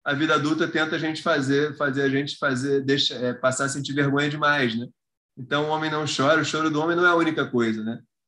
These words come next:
que causa vergonha, né? A gente tem vergonha de perguntar,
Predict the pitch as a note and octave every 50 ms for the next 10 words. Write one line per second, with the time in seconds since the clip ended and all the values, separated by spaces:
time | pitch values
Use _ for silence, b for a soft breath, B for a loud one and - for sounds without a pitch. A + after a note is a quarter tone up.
0 | _ _ - A#2 A2+ A#2+ A#2 A#2 A2+ A#2+ A2 A#2+ A2+ A2+ A2 A2 A2 G#2+ G#2 G2+
1 | G2+ G#2+ G#2+ A2 A2+ A2+ - E3 F3 F#3 G3 F#3+ F3 F3+ F3+ F3 E3+ D#3+ D3 D3
2 | - D#3+ D3+ D3 C#3+ C#3 D#3 D#3 D#3